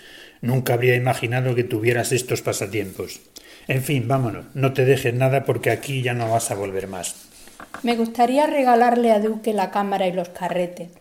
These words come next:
Speaker 2: Se los voy a dejar encima de su taquilla. ¿Tienes un bolígrafo?
Speaker 1: Jerjes escribió en un papel con letras mayúsculas y trazo grueso. Regalo para Duque.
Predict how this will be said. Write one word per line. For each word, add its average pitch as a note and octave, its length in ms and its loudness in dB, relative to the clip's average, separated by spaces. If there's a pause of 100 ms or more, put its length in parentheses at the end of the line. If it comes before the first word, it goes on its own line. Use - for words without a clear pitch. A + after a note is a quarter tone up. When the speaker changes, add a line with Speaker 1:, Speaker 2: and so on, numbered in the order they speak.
(220)
Speaker 2:
Se - 200 -2
los G3 160 2
voy B3+ 180 2
a C4 60 4
dejar A#3+ 320 2
encima G#3 400 0
de F#3 120 -2
su F3+ 180 -8
taquilla. D#3+ 520 -8 (540)
¿Tienes A3+ 260 2
un A#3 160 2
bolígrafo? F3+ 760 -4 (1300)
Speaker 1:
Jerjes D#3+ 500 2
escribió B2+ 440 2
en C3+ 120 2
un C#3+ 140 0
papel C3+ 340 0
con A#2 180 -4
letras B2+ 300 0
mayúsculas C3 680 0
y B2+ 60 0
trazo A2 380 0
grueso. G2 400 -2 (420)
Regalo B2 720 0
para G#2+ 220 -2
Duque. G#2 320 -8